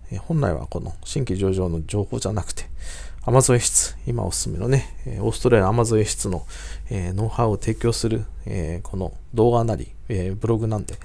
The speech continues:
まあ、儲かることにね、興味あれば、このメールアドレスとお名前を記入して登録するボタンを押してください。まあ、メルカリより、メルカリのアイピーオーに当たるより、ね、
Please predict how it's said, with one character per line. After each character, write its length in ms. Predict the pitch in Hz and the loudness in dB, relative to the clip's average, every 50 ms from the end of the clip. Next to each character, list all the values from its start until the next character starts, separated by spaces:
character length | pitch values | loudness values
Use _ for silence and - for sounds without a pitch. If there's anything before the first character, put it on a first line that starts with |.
| - - - - - - - - - - - - - - | -14 -14 -10 -10 -8 -8 -8 -10 -12 -12 -12 -8 -4 -2
ま 200 | 113 95 80 - | -2 -2 -4 -6
あ、 0 | - - - - - - - - - - - - | -10 -14 -14 -14 -14 -12 -12 -12 -14 -12 -10 -4
儲 220 | 107 104 120 139 143 | 0 4 4 4 6
か 140 | 143 - 139 | 6 4 4
る 160 | 127 107 98 | 4 2 -2
こ 160 | - - - | -4 -6 -4
と 100 | - 107 | -2 -2
に 80 | 107 107 | 0 0
ね、 240 | 127 120 - - - - | -2 -2 -4 -6 -6 -2
興 140 | - 139 | 0 0
味 120 | 123 113 98 | 0 0 0
あ 60 | 98 | -2
れ 100 | 104 101 | -2 -2
ば、 160 | - - - - - - - - | -4 -6 -10 -10 -12 -10 -10 -8
こ 120 | - 110 | -6 -4
の 160 | 110 107 - - - - - - | -4 -4 -6 -8 -12 -12 -4 2
メ 100 | 127 123 | 4 6
ー 20 | |
ル 80 | 120 123 | 8 8
ア 80 | 123 120 | 8 6
ド 80 | 113 | 6
レ 80 | 101 98 | 2 0
ス 80 | - | -2
と 100 | - - - - - | -4 -6 -6 -6 -4
お 80 | - 120 | 0 2
名 100 | 113 113 | 2 4
前 220 | 113 120 117 110 | 4 4 4 4
を 100 | 107 101 | 2 0
記 160 | 104 - 123 | -2 -2 -2
入 140 | 113 113 107 | 0 0 0
し 80 | - - | -2 -2
て 80 | - | -2
登 240 | 117 - 127 120 110 | 0 2 2 2 2
録 100 | 98 - | 2 0
す 80 | - 117 | -2 0
る 80 | 110 | 0
ボ 100 | 107 113 | 0 0
タ 120 | 104 - 110 | 0 0 0
ン 60 | 107 | 2
を 20 | 92 | 0
押 60 | 101 | -2
し 40 | - | -4
て 60 | - | -6
く 100 | - - | -6 -4
だ 80 | - - | -2 -2
さ 140 | - - | -4 -4
い。 60 | - - - - - - - - - - - - - - - - - - - | -6 -10 -10 -10 -12 -10 -10 -12 -12 -12 -12 -12 -10 -10 -10 -10 -8 -4 -2
ま 80 | - 113 | 0 2
あ、 20 | |
メ 120 | 110 120 113 | 4 4 4
ル 60 | 113 | 4
カ 120 | - 123 | 4 4
リ 100 | 113 113 | 4 4
よ 80 | 104 101 | 4 2
り、 180 | 98 95 98 - - - - - - | 0 -2 -6 -8 -8 -10 -8 -4 -2
メ 80 | 113 | 0
ル 80 | 110 113 | 0 2
カ 120 | - 113 | 2 4
リ 100 | 110 107 | 4 4
の 100 | 104 104 | 6 6
ア 60 | 113 | 6
イ 60 | 117 110 | 6 4
ピ 160 | - - 127 | 2 2 2
ー 80 | 117 | 4
オ 60 | 110 107 | 4 2
ー 20 | |
に 60 | 107 | 2
当 140 | 95 98 98 | 0 0 2
た 140 | - 127 127 | 4 4 6
る 100 | 123 117 | 6 6
よ 100 | 107 101 | 4 2
り、 160 | 98 101 - - - - - | 0 -4 -6 -8 -8 -6 -6
ね、 200 | 120 113 101 - | -4 -4 -6 -6